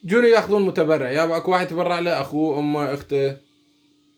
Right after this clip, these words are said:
من يتبرع له، ناخذ قطعة من اللحم حتى نر-، يسموه ترقيع، يرقعون له هذه المنطقة، يعالجوها، يسدون التشوه الموجود.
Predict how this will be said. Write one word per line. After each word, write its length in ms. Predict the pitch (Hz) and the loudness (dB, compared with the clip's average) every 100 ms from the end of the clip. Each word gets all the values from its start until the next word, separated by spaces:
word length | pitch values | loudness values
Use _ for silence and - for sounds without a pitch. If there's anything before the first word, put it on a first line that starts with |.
| _ | _
من 120 | 185 170 | -4 -2
يتبرع 360 | 156 156 143 | 2 2 2
له، 120 | 143 | 0
ناخذ 340 | 143 165 156 135 | 0 0 -2 -4
قطعة 420 | 170 165 135 143 | -6 -6 -4 -4
من 180 | 139 156 | -2 0
اللحم 420 | 180 175 196 202 | 0 -2 -2 -4
حتى 320 | 190 135 156 | -6 -4 0
نر-، 440 | 147 160 127 120 113 | 2 0 -2 -8 -10
يسموه 320 | 127 143 160 | -4 -2 -2
ترقيع، 520 | 151 135 135 147 120 - _ _ _ _ _ _ _ _ | -2 -4 -4 -4 -4 -8 _ _ _ _ _ _ _ _
يرقعون 600 | 131 139 143 139 143 165 180 | -2 -2 -2 -4 0 2 2
له 80 | |
هذه 260 | 160 156 147 | 0 0 0
المنطقة، 520 | 131 131 139 117 - | -2 -6 -8 -12 -16
يعالجوها، 760 | 120 104 101 127 127 120 107 98 | -16 -12 -4 -2 -2 -6 -8 -8
يسدون 400 | 110 123 135 123 | -8 -4 -2 -2
التشوه 460 | 123 120 139 131 | -4 -2 0 0
الموجود. 460 | 110 104 98 95 | -2 -8 -8 -12